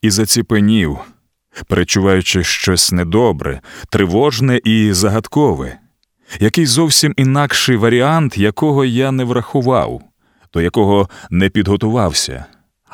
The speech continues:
А вона, не даючи мені отямитися, продовжила тим самим театральним тоном. Чи замислювалися ви коли-небудь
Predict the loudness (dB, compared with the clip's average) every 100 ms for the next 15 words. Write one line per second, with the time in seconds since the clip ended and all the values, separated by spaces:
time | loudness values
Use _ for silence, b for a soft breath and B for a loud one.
0 | 0 2 2 2 2 2 2 2 2 0
1 | 0 0 0 0 0 0 0 0 0 -2
2 | B B -2 0 2 4 2 2 2 0
3 | 0 0 0 0 0 0 0 0 -2 B
4 | B -2 0 2 2 4 2 2 0 -2
5 | -4 -4 -8 -12 _ _ _ _ B B
6 | B 2 2 2 2 2 2 0 2 2
7 | 2 0 0 0 0 0 0 -4 -6 -10
8 | -14 -18 -20